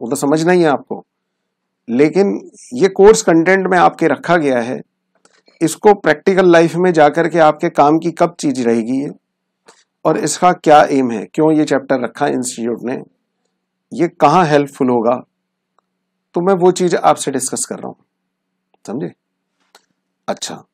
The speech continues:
तो मैं आपसे ये कह रहा हूं कि अगर मैं इसको डिपार्टमेंट वाइज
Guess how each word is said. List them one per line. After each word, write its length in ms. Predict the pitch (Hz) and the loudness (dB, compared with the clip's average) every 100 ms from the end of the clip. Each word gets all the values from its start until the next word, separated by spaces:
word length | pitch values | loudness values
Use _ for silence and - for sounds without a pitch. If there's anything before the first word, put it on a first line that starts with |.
| _ _ _ _ _ _ _ _ | _ _ _ _ _ _ _ _
तो 80 | 175 170 | -2 0
मैं 140 | 175 | 2
आपसे 480 | 196 202 170 - 190 | 4 4 2 2 2
ये 280 | 180 147 180 | 2 2 2
कह 140 | 160 | 4
रहा 100 | 143 | 2
हूं 120 | 156 190 | 2 0
कि 140 | 190 | -2
अगर 380 | 185 147 147 185 | 2 2 4 2
मैं 220 | 170 131 | 2 0
इसको 260 | 117 - 139 - _ _ _ _ _ _ _ _ _ _ _ - - | -2 -4 -6 -6 _ _ _ _ _ _ _ _ _ _ _ -20 -6
डिपार्टमेंट 640 | 127 127 151 165 180 190 156 | -6 6 6 6 2 0 0
वाइज 480 | 110 95 - - | -4 -6 -12 -14